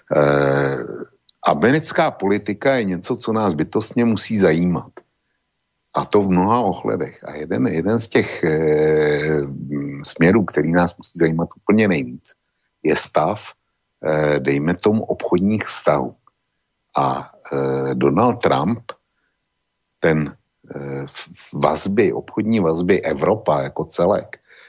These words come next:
eh, versus Spojený státy postavil do světla, že jsme nebyli daleko od, eh, zavedení obchodní války.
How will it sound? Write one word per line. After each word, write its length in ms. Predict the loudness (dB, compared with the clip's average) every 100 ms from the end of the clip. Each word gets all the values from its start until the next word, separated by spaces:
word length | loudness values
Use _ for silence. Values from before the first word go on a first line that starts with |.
| _ -4
eh, 120 | 0
versus 400 | 2 0 -4 -6
Spojený 420 | 0 2 2 0
státy 400 | 0 -2 0 -4
postavil 480 | -4 -8 -2 2 2
do 80 | 2
světla, 560 | -2 -4 -2 0 0
že 180 | 0 -4
jsme 260 | -6 -4 -2
nebyli 460 | 0 2 2 2 -2 -16 -16 -6 -2
daleko 720 | 2 2 0 0 2 2 0
od, 200 | -4 _ -8 -2
eh, 40 | 0 2 2 0
zavedení 600 | 0 0 0 -2 0 -2
obchodní 500 | -4 -8 -4 -2 0
války. 520 | 2 2 0 -4 -18